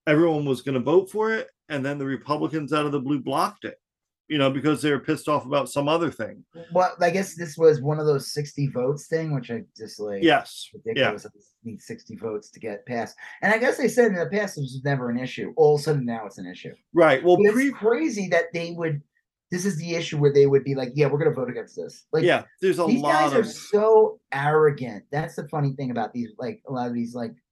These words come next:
Speaker 2: right-wing senators like that, or just the right wing in general. They're arrogant.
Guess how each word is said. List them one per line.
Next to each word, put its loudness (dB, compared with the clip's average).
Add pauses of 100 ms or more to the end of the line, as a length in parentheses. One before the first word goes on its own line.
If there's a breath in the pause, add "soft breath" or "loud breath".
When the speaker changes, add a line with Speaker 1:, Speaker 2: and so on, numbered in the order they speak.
(180)
Speaker 2:
right-wing -4
senators -8
like -6
that, -4 (260)
or -8
just -6
the -8
right 0
wing -4
in -10
general. -8 (540)
They're 2
arrogant. -4